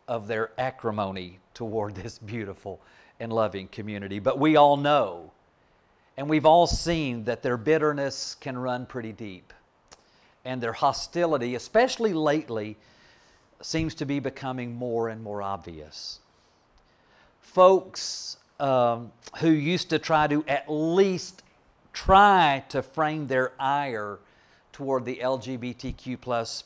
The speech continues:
people community as concern for our souls and our eternal destiny, now it seems like they've kind of abandoned that worry altogether.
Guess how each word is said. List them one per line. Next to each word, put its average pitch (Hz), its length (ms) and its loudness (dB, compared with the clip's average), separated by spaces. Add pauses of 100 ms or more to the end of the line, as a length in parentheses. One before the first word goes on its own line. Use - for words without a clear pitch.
people 117 640 -4
community 127 640 -8 (720)
as 127 260 -2
concern 151 760 -2 (520)
for 135 180 2
our 120 120 4
souls 135 720 0
and 135 100 -6
our 127 180 0
eternal 131 380 -4
destiny, 127 580 -4 (760)
now 170 400 2
it 190 120 -4
seems 165 320 -6
like 135 220 -2
they've 131 180 -4
kind 135 240 -8
of 110 120 -6
abandoned 113 760 -4 (120)
that 113 260 -6
worry 110 380 -6
altogether. 98 760 -12